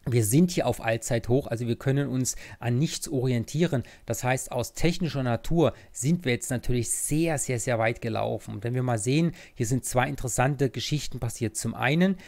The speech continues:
der Markt hat hier unten an einer interessanten Stelle auch Halt gefunden. Das heißt, hier gab's jetzt mal diesen kurzen Seitwärtsbereich, dann den schönen Schub nach unten und dann die tiefe Korrektur.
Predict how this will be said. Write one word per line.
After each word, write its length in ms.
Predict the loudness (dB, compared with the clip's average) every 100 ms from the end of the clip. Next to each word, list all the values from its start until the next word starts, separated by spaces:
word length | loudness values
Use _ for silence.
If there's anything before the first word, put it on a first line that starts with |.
| -4
der 80 | 0
Markt 340 | 2 0 0
hat 120 | -6 -4
hier 160 | -2
unten 320 | 2 0 0
an 60 | -2
einer 120 | -2
interessanten 580 | -4 -6 -4 -2 -2 -4
Stelle 340 | -2 0 0
auch 200 | 0 -2
Halt 240 | 0 0 0
gefunden. 440 | -6 -4 -4 -4
Das 140 | -6 -4
heißt, 200 | -4 -4
hier 80 |
gab's 260 | -2 -2 0
jetzt 140 | -2
mal 140 | -2 -2
diesen 260 | -2 -4 -6 -12 -4
kurzen 400 | 0 2 0 -2
Seitwärtsbereich, 1080 | 2 2 2 -2 -4 -4 -2 2 0 0
dann 160 | -2 -4
den 140 | -4
schönen 340 | -2 2 2 0
Schub 300 | -2 -4 -2
nach 160 | -2
unten 260 | -2 -4 -4
und 140 | -2
dann 100 | -2
die 120 | -2 -6
tiefe 340 | -2 -2 0
Korrektur. 580 | 0 0 0 2 4